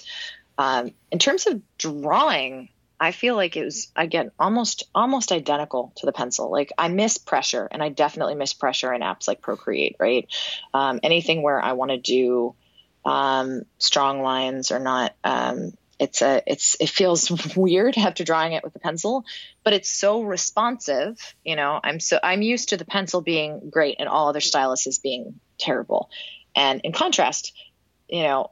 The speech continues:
picking up the crayon and starting to draw with it and expecting, "Oh, I'm gonna have this lag. Oh, it's not gonna draw fast enough. Oh, I'm not gonna make clean lines." And then having it make just as nice lines as the pencil is a little, it's a, it's a little mind-bending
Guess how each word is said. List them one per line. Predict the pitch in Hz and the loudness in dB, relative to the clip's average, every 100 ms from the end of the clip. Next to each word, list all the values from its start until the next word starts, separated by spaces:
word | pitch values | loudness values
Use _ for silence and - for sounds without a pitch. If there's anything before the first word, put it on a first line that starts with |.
| 165 | 0
picking | 247 233 214 | 2 4 2
up | 208 | 2
the | |
crayon | 185 190 190 160 | 0 2 2 0
and | |
starting | - 165 147 | -2 -2 -2
to | 151 | -2
draw | 175 185 180 | 0 2 0
with | - | -2
it | 143 | -6
and | - | -6
expecting, | 143 - - 190 - 156 | -8 -2 0 0 -2 -4
"Oh, | - | -4
I'm | 131 135 | -6 -4
gonna | 123 | -6
have | 139 117 | -6 -6
this | 123 | -4
lag. | 135 131 131 139 - | 0 0 -2 -4 -4
Oh, | 135 | -4
it's | - | -4
not | 127 127 | -8 -8
gonna | 131 | -6
draw | 123 113 | 0 0
fast | - 104 - | 0 -2 -2
enough. | 120 113 - - | -4 -2 -2 0
Oh, | 117 | 0
I'm | 127 | 0
not | 123 - | -2 -2
gonna | 110 | -2
make | 107 | -2
clean | - 117 127 | -2 0 2
lines." | 196 180 170 165 - - - - | 4 4 2 0 -8 -12 -8 -2
And | 165 | 2
then | 160 | 4
having | 170 156 156 | 2 2 2
it | 151 | 2
make | 143 - | 0 0
just | - 143 - | 0 2 0
as | 147 | -4
nice | 147 127 135 - | 0 -2 -2 0
lines | 143 131 131 123 | 0 0 -2 -2
as | 123 | -4
the | - | -2
pencil | 320 311 175 147 - | 0 2 4 2 2
is | 147 143 | -2 0
a | |
little, | 156 147 135 - - | 2 2 2 0 -2
it's | - | 2
a, | 302 | 2
it's | - | 2
a | 392 | 2
little | 392 339 247 233 226 _ | 4 4 2 0 -6 _
mind-bending | 233 202 190 196 165 156 143 294 | 0 2 4 4 2 2 0 0